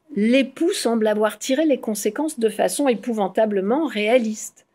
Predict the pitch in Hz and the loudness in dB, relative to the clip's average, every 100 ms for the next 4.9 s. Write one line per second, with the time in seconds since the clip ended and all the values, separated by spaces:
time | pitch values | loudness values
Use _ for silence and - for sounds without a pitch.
0 | _ _ _ - 269 214 - 262 - 214 | _ _ _ 0 0 0 -2 -2 -2 -2
1 | 196 208 185 208 208 175 156 180 196 208 | -2 -2 -2 0 -2 -4 -4 -2 -2 -4
2 | - - 175 170 - - - - _ _ | -10 -10 -10 -12 -10 -10 -10 -14 _ _
3 | _ _ _ _ _ _ 185 170 165 160 | _ _ _ _ _ _ -10 -8 -8 -6
4 | 160 156 175 190 165 156 - 220 | -6 -6 -4 -4 -6 -10 -4 -2